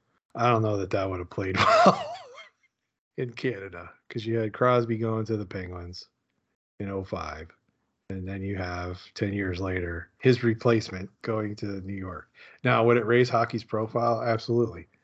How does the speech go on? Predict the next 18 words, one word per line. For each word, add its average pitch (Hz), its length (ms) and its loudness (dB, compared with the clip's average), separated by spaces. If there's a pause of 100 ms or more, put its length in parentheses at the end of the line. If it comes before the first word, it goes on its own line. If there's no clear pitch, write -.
(140)
'cause 107 180 -2
you 113 80 4
know 113 120 2
how 113 120 4
much 107 240 0
Gary 104 320 2
likes 101 300 -2
U 101 140 0
S 92 160 -4
teams. 78 440 -10 (340)
Going 120 260 6
to 120 160 4
an 110 80 2
original 107 420 0
six 127 300 -2
team, 139 400 0 (720)
of 113 140 -8
course. - 440 -2